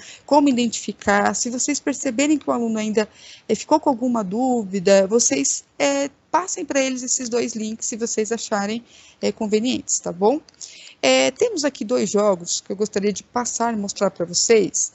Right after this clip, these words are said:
que um é o jogo sobre frações equivalentes, tá? Que no momento oportuno vocês podem passar pros seus alunos. Vamos colocar aqui pra vocês. Então, aqui pra vocês, é, é, aqui é um, um jogo,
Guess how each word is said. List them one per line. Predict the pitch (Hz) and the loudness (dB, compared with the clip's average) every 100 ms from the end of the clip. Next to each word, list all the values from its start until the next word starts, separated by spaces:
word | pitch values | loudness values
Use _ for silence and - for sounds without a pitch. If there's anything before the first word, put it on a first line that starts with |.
| - - - - | -14 -20 -20 -6
que | - | 0
um | 320 349 | 2 4
é | 285 | 2
o | 254 | 2
jogo | 254 254 247 | 2 0 -2
sobre | - 226 233 | -4 -4 -4
frações | 240 240 - 262 254 | -2 -2 0 -2 -2
equivalentes, | 254 247 269 233 202 185 - - - _ _ _ _ | -4 -2 0 0 0 -2 -2 -4 -6 _ _ _ _
tá? | - 190 | -6 -4
Que | 208 | -2
no | |
momento | 208 208 196 214 208 | -2 0 0 0 -2
oportuno | - 185 - 269 233 | -2 -2 0 0 0
vocês | 220 240 | 0 -2
podem | - 226 240 | 2 2 2
passar | 233 208 - 226 | 0 -2 0 0
pros | 226 240 | 0 -2
seus | - 233 | 0 0
alunos. | 285 233 202 170 262 - - _ - - - - | 0 0 0 -2 -6 -8 -8 _ -20 -20 -20 -10
Vamos | 196 202 | -6 -4
colocar | - 208 208 - 190 | -2 -2 -2 0 0
aqui | 196 - | -2 -6
pra | 190 196 | -2 0
vocês. | 214 - - - - - - - - - _ _ _ _ - - - | 0 0 0 -2 -6 -10 -8 -6 -8 -10 _ _ _ _ -20 -20 -4
Então, | 302 294 269 262 | -2 2 2 2
aqui | 254 320 | 0 -2
pra | 285 262 | 0 -2
vocês, | 240 226 208 - | -2 -2 -2 -2
é, | - 202 190 180 - | -2 0 0 -4 0
é, | 202 196 | 0 2
aqui | - 202 | -2 0
é | 262 | 0
um, | 233 196 - | 0 -4 -4
um | 220 226 | 0 4
jogo, | 208 202 220 277 | 6 6 4 -4